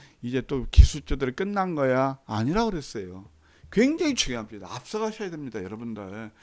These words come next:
글쎄, 요즘 뭐 주리님들도 많이 계시고 그래서 이 가치, 좋은 정보가 여러분께 말씀드린 이 밸류에 대해서 폄하하신 분도 계시고 늘 그냥 뭐, 뭐 때문에 오르고 뭐 때문에 내리고 그 쫓아다니면서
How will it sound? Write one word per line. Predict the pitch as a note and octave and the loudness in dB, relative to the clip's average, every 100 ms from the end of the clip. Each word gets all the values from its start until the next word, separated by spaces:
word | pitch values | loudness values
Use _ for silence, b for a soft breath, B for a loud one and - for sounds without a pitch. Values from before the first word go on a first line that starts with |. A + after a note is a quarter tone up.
| B B B - | B B B -10
글쎄, | C#3+ - G#3 C3+ F#2 B B B - | -10 0 2 4 0 B B B -8
요즘 | C#3 A3 G3+ | -2 -2 -2
뭐 | C3+ | -4
주리님들도 | - - G#3 A3+ G#3 F3 | -4 -2 0 0 -4 -4
많이 | C3+ B2 D3 | 0 0 0
계시고 | - C3+ - D3 | -2 -2 0 -2
그래서 | A#2 C3+ B2 A#2+ A#2 A#2 | -4 -6 -6 -6 -4 -4
이 | A#2 G3+ A#3 | -2 -2 -4
가치, | - - - - C#3 F2+ | -6 -8 -4 -2 -2 -6
좋은 | - - D#3 G#3 | -8 -4 -2 -2
정보가 | G3+ F#3+ F#3 E3 | -6 -4 -2 0
여러분께 | C#3+ D3 C#3+ - D3+ | 0 -2 -8 -6 -2
말씀드린 | B2 B2 D3+ D3 C3 | -2 -2 -6 -6 -6
이 | C3 | -4
밸류에 | D3+ - B2+ E3 F3+ | 4 6 6 4 2
대해서 | C#3+ B2 A2 C#3 C3+ G#2 B B B - | 2 -2 0 2 2 0 B B B -12
폄하하신 | - B3 B3+ A#3+ A#3+ | -6 -2 -2 -2 -6
분도 | G#3 F#3 D#3+ | -8 -6 -6
계시고 | C3+ C#3 C3+ C#3+ C3 | -2 -2 -2 -4 -4
늘 | C#3+ F#3+ B3 B3+ A#3+ G#3+ | 0 0 0 0 0 -2
그냥 | - D#3 D3+ D3 | -4 -6 -6 -6
뭐, | C#3 C#3+ | -6 -6
뭐 | C3 C3+ C#3 | -2 -2 -2
때문에 | D3+ D3 C3+ | -4 -4 -2
오르고 | B2 C#3 C#3 | -2 -2 -2
뭐 | B2+ C3 - | -2 -4 -4
때문에 | D3+ C#3 | -6 -4
내리고 | A#2+ C3 C#3 C3 | -2 -2 -4 -8
그 | - C#3 | -10 -10
쫓아다니면서 | G3 - F#3+ E3+ D3 B2 B2+ C#3 C#3+ | -8 -6 -4 -2 -4 -6 -2 2 2